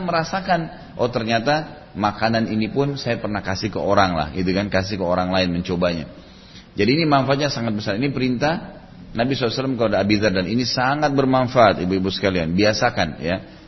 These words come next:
Karena ini akan menghilangkan sifat pelit dalam diri kita,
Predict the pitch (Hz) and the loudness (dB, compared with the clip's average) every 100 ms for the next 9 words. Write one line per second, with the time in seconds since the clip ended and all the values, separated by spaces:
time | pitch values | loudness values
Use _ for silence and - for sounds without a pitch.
0 | - 85 98 123 120 120 113 107 107 113 | -10 -4 0 2 2 0 0 0 2 0
1 | 113 120 110 107 104 92 - 120 117 104 | 0 -2 -2 -2 -2 -2 -2 0 2 0
2 | 110 110 107 107 110 107 110 110 113 | 0 0 0 0 -2 -2 0 0 -4